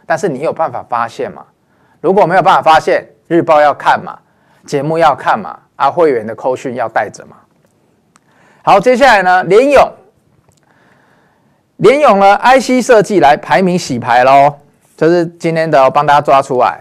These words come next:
我们现在联咏已经是二哥了哦，因为联发科在前面已经跑很前面了，你追不上。但是联咏现在已经超越瑞昱，变二哥了哦，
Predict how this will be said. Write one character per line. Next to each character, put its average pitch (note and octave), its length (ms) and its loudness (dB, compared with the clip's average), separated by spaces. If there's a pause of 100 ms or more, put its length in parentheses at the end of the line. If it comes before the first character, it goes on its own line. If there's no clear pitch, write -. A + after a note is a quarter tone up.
(440)
我 C#3 100 -12
们 D#3 100 -6
现 G#3 60 0
在 G#3+ 60 2
联 F#3 160 2
咏 E3 180 0
已 - 20 -4
经 E3 120 -4
是 E3 80 -4
二 E3 200 0
哥 C#3 240 0
了 C3 80 2
哦， A2 220 2
因 F3 40 -2
为 G3+ 60 0
联 E3 180 2
发 E3+ 160 2
科 E3 140 -2
在 E3+ 100 0
前 C#3+ 200 -8
面 D3 140 -6
已 A2+ 40 -8
经 D3 140 -8
跑 B2 180 -2
很 G#2+ 140 -6
前 G2+ 180 -14
面 A#2+ 160 -10
了， F#2 60 -12
你 F#2 80 -16
追 B2 160 -6
不 G#2 120 -10
上。 G2+ 320 -6
但 C#3 140 -6
是 D3 120 -4
联 B2+ 160 -6
咏 B2+ 140 -10
现 A#2 80 -10
在 C3 80 -4
已 A2+ 40 -10
经 A#2 120 -12
超 A#2+ 220 -4
越 A#2+ 80 -4
瑞 A#2+ 220 -4
昱， A#2 160 -8
变 A#2 180 -10
二 G#2+ 200 -12
哥 F#2 240 -14
了 E2 100 -10
哦， - 120 -16